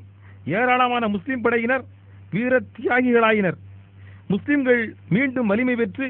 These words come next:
மிக்க வீரத்துடன் முன்னேறி சென்று எதிரிகளை தாக்கியதால் அவர்கள் போர்க்களத்தை விட்டு ஓடிச் சென்றனர்.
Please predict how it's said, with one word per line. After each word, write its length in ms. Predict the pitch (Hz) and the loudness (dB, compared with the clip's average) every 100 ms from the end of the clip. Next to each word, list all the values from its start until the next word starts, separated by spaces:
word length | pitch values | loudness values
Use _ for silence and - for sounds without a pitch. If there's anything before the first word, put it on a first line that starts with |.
| - - - - - - | -10 -20 -20 -20 -14 -2
மிக்க 320 | 190 180 262 | -2 0 -2
வீரத்துடன் 560 | 240 269 220 240 233 208 | 0 0 0 0 0 0
முன்னேறி 360 | 233 254 240 202 | 0 2 0 0
சென்று 340 | 226 233 262 240 - - - - - - - | -2 -2 -4 -6 -14 -20 -20 -20 -20 -16 -2
எதிரிகளை 460 | 190 277 240 233 170 | 0 2 2 2 0
தாக்கியதால் 600 | 190 233 196 233 240 262 - - - - - | -2 -2 0 0 2 2 -2 -20 -20 -16 -2
அவர்கள் 420 | 185 233 214 214 | 2 2 2 0
போர்க்களத்தை 600 | 170 254 226 247 214 233 | 2 2 4 0 2 0
விட்டு 180 | 220 196 | -2 0
ஓடிச் 300 | 208 233 214 | 2 2 2
சென்றனர். 340 | 220 202 165 | 0 2 0